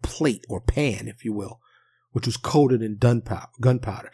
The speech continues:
And a well-trained soldier could generally fire and reload a flintlock weapon three times in a minute, whereas the American long rifle required a more tightly loaded bullet and generally took a minute to load and fire a single shot.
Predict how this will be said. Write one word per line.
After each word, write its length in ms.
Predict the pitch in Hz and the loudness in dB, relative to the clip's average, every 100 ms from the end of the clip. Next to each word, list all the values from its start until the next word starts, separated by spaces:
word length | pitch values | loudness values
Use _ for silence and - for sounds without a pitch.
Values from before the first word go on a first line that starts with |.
| - | -8
And 80 | 139 | 0
a 60 | 131 | 4
well-trained 720 | 143 202 254 - 185 139 113 | 10 12 12 8 6 6 6
soldier 360 | - 113 107 117 | 0 -2 0 -2
could 280 | - 107 | -2 -4
generally 420 | 107 139 175 175 165 | 2 6 6 6 4
fire 440 | - 156 151 156 | 8 10 10 10
and 280 | 127 110 117 | 4 -2 -2
reload 460 | 143 143 131 127 117 - | 0 4 4 4 0 -4
a 120 | 120 | -2
flintlock 1040 | 104 - 160 185 - - 196 156 139 131 - | -2 0 6 6 4 -8 -2 6 8 8 4
weapon 500 | 117 120 117 120 110 - - | 0 2 4 2 0 -4 -20
three 420 | - - 160 214 | -10 2 8 8
times 480 | 190 175 156 143 123 | 6 6 6 6 4
in 80 | 120 | 2
a 60 | 107 | 0
minute, 480 | 107 104 - - _ _ _ _ _ _ _ _ _ _ - | -2 -6 -8 -18 _ _ _ _ _ _ _ _ _ _ 4
whereas 280 | 147 135 | 6 6
the 60 | 117 | 4
American 600 | 135 151 147 - 131 120 | 6 8 6 6 4 2
long 520 | 113 135 175 190 156 | 4 10 12 12 12
rifle 420 | 117 117 117 117 | 6 4 2 -2
required 320 | 113 - 123 113 | -2 0 0 2
a 60 | |
more 260 | 120 131 123 | 0 -2 -4
tightly 540 | - - 165 - 135 | 0 4 4 2 -6
loaded 360 | 120 117 107 113 | -2 -2 -4 -4
bullet 280 | 113 117 - - | -2 -2 -6 -10
and 120 | 127 | -6
generally 320 | 113 156 170 151 | 2 2 4 0
took 200 | - 131 | -2 -4
a 80 | |
minute 560 | 117 127 202 294 190 - - - | -2 4 10 10 10 6 -12 0
to 140 | 170 | 4
load 360 | 139 147 160 151 | 6 10 12 12
and 160 | 127 | 8
fire 300 | - 143 135 | 8 10 10
a 100 | 104 | 6
single 420 | 101 - 127 110 113 | 0 0 0 -2 -6
shot. 640 | - - 180 123 - - | -6 -2 -2 -2 -8 -18